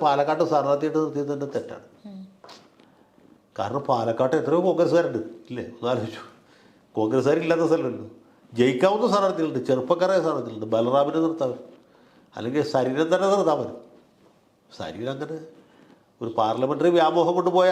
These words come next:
Speaker 1: ആളല്ല, മനസ്സിലായി? അങ്ങനെയുള്ള ആളുകളുണ്ട്. പക്ഷെ അവർക്ക് ആർക്കും കൊടുക്കാതെ രാഹുലിന് കൊടുത്തു,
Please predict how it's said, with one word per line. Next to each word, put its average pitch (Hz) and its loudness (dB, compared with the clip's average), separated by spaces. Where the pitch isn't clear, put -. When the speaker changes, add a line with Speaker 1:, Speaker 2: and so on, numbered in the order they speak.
Speaker 1:
ആളല്ല, 139 0
മനസ്സിലായി? - -16
അങ്ങനെയുള്ള 180 -4
ആളുകളുണ്ട്. 170 -4
പക്ഷെ 147 2
അവർക്ക് 170 4
ആർക്കും 170 -2
കൊടുക്കാതെ 151 2
രാഹുലിന് 139 0
കൊടുത്തു, - -8